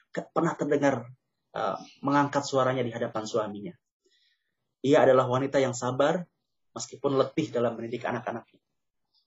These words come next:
Makanya tadi disebut, disebutkan di awal, dia mendapatkan surga yang tidak ada kebisingan, tidak ada kelelahan di sana,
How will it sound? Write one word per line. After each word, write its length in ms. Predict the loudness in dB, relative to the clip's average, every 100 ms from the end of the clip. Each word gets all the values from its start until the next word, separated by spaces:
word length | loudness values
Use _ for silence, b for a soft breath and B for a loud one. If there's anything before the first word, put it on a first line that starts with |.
| _ _ _ _
Makanya 320 | -10 -2 0 2
tadi 160 | 2
disebut, 320 | 2 -2 -8
disebutkan 400 | -8 -8 -2 0
di 80 | 4
awal, 400 | 4 4 0 -2 _ B B B B B _ -8 0
dia 80 | 0
mendapatkan 640 | 2 0 0 -2 -2 -2
surga 640 | 0 0 4 4 4 0 -10 -4
yang 160 | -2 2
tidak 240 | 4 6
ada 40 | 4
kebisingan, 560 | 0 -2 -2 -2 -2 0
tidak 160 | 0
ada 80 | 0
kelelahan 480 | 0 2 2 0 -2
di 80 | -4
sana, 240 | -8 -10